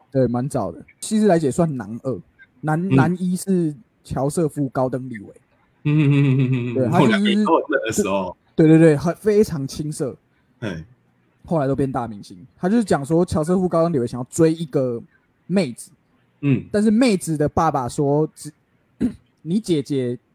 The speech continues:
Speaker 1: 开始约会，你才能去约会。所以他们就要开始设计希斯莱杰去约这个姐姐，这样。
Speaker 2: 嗯，嗯，嗯，嗯。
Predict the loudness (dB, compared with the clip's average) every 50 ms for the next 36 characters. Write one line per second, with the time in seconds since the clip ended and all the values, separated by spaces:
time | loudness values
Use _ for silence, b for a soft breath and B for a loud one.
0 | _ _ -2 -2 0 0 0 0 0 2 4 4 2 2 2 -2 -10 -12 -10 -6
1 | -4 -4 -4 -4 -6 -8 -12 -12 -16 _ _ _ _ _ _ -2 0 2 2 2
2 | 2 4 4 4 4 4 2 -2 -2 -2 -2 0 2 2 2 0 -4 -8 -10 -10
3 | -10 -10 -10 -8 -6 -6 -6 -6 -6 -8 -10 -12 -8 -6 -6 -6 -6 -6 _ 4
4 | 6 6 6 4 0 -4 -6 -8 -14 -18 -18 -20 -20 -20 -20 -20 -20 _ _ _
5 | _ _ 0 2 4 4 4 4 2 2 0 0 -2 -6 -8 -10